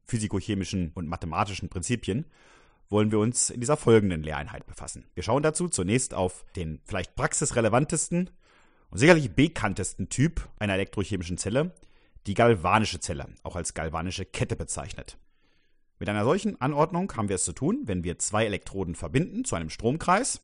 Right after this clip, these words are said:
und dann eine elektrochemische Redoxreaktion freiwillig spontan abläuft. Wobei die Elektronen, die bei der Oxidation freigesetzt werden und bei der Reduktion aufgenommen werden, durch einen äußeren metallischen Leiter fließen. Das ist dann nichts anderes als ein Fluss von elektrischem Strom,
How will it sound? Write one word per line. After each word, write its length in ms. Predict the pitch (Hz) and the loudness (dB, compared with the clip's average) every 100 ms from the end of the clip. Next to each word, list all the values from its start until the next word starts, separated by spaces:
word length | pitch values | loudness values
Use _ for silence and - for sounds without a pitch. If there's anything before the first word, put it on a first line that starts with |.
| - | -6
und 180 | - 156 | 0 4
dann 140 | 156 175 | 4 4
eine 240 | 104 120 | 2 2
elektrochemische 840 | 92 104 - 107 104 98 98 101 - | 2 -2 -4 -4 -2 -2 0 0 0
Redoxreaktion 800 | 90 117 - 110 104 113 113 123 - _ _ - | 0 0 0 -2 0 0 0 0 -8 _ _ -20
freiwillig 880 | - - - 127 120 101 85 - - - | -14 -6 4 6 6 4 -2 -8 -18 -16
spontan 600 | - - 110 101 90 117 | -6 0 0 0 -2 -2
abläuft. 500 | 87 - - - - - | -6 -8 -14 -16 -20 -18
Wobei 280 | - 76 73 | -12 -8 -6
die 240 | 76 - 76 | -8 -10 -12
Elektronen, 640 | 67 - 110 135 240 254 - - | -10 -2 4 6 4 2 -8 -12
die 80 | |
bei 80 | 85 | -8
der 100 | 80 | -6
Oxidation 540 | 90 - 87 85 85 78 | -6 -6 -6 -4 -6 -6
freigesetzt 500 | 85 107 139 - 131 | -4 -2 -4 -2 2
werden 240 | 143 160 | 2 0
und 120 | 90 | -6
bei 80 | 80 | -6
der 140 | 73 | -8
Reduktion 380 | 85 80 - 76 | -8 -10 -8 -4
aufgenommen 400 | 85 - 131 131 | -4 -2 -2 2
werden, 320 | 127 131 151 156 | 4 4 4 6
durch 320 | 123 160 123 | 8 8 6
einen 180 | 110 113 | -2 -2
äußeren 480 | - 101 117 104 101 | -2 -2 0 0 0
metallischen 460 | 95 82 80 - | -2 -4 -4 -4
Leiter 280 | 85 80 80 | -2 -2 -4
fließen. 440 | - 78 - - - | -8 -10 -12 -14 -6
Das 200 | 98 98 | -4 -4
ist 100 | 95 | -4
dann 140 | 82 | -4
nichts 180 | 87 - | -4 -6
anderes 320 | 90 85 90 | -8 -6 -6
als 160 | - 90 | -8 -10
ein 100 | 78 | -8
Fluss 280 | - 107 - | -4 -4 -4
von 120 | 82 | -6
elektrischem 420 | 78 - 76 76 | -6 -8 -12 -12
Strom, 380 | - 127 160 | 0 6 6